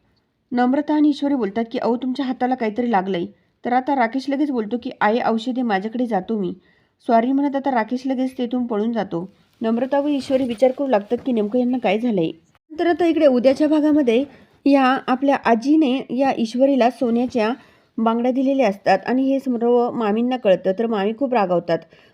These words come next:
मामी बोलतात की, "चक्क तुम्ही त्या मुलीला सोन्याच्या बांगड्या दिल्या? मला अशा घरातल्या वस्तू कुणाला दिलेल्या आवडत नाहीये." असं जेव्हा मामी आता आजींना बोलतात,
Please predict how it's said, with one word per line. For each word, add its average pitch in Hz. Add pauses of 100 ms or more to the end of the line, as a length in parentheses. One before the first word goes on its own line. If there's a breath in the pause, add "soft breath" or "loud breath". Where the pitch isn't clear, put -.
(120)
मामी 247
बोलतात 247 (100)
की, 285 (100)
"चक्क -
तुम्ही 294
त्या 302
मुलीला 247
सोन्याच्या 247
बांगड्या 220
दिल्या? 285 (560 soft breath)
मला 240
अशा 294
घरातल्या 285
वस्तू 240
कुणाला 233
दिलेल्या 247
आवडत 202
नाहीये." 202
असं 233
जेव्हा 254
मामी 220
आता 233
आजींना 233
बोलतात, 247